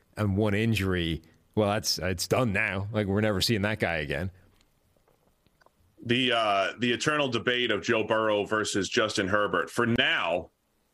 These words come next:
Speaker 2: we have Joe Burrow just above Justin Herbert. They are back-to-back as far as quarterbacks go, but we have Burrow at twenty-seven. We have Herbert at thirty-two.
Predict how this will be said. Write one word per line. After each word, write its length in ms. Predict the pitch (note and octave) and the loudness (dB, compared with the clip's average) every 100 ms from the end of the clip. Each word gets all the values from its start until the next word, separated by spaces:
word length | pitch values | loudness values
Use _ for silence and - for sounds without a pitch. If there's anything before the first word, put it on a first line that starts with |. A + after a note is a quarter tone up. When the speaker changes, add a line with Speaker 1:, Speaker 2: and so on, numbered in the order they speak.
| _ _ _ | _ _ _
Speaker 2:
we 140 | - G#2 | -2 0
have 120 | F2 | 0
Joe 200 | A2 G#2+ | 0 0
Burrow 340 | A2 G2+ F#2 | 2 2 0
just 280 | F2 G#2+ - | 0 -2 0
above 240 | F#2+ G2 E2+ | 0 0 2
Justin 280 | G2 - | -2 0
Herbert. 300 | F#2 F#2 F2 | 0 0 0
They 120 | G#2+ B2 | 0 0
are 100 | A#2 | 0
back-to-back 640 | A#2+ A#2+ - A2+ A2+ G#2 | 0 0 -2 0 0 -2
as 100 | F#2+ | -2
far 140 | G#2 | -2
as 100 | F#2 | -2
quarterbacks 580 | - B2 A#2+ G2+ F#2+ - | -2 0 0 0 -2 -2
go, 240 | G#2 F#2 F2+ | 0 0 2
but 220 | F#2 F2 | 0 0
we 80 | A#2 | 0
have 140 | E2+ | 2
Burrow 320 | A#2+ B2 A#2 | 2 2 0
at 80 | G#2 | -2
twenty-seven. 760 | - G#2+ G2+ - C3 A#2 A2+ G#2+ - _ _ _ _ - - | -2 -2 -2 0 0 0 -2 -4 -8 _ _ _ _ -8 -2
We 80 | A#2 | 0
have 100 | A2 | 2
Herbert 360 | A#2+ A2+ G#2+ | 0 0 0
at 100 | G2+ | 0
thirty-two. 840 | A#2 G#2 F#2 - D#3+ C3 G#2+ F#2+ | -2 -2 -2 0 0 2 0 -2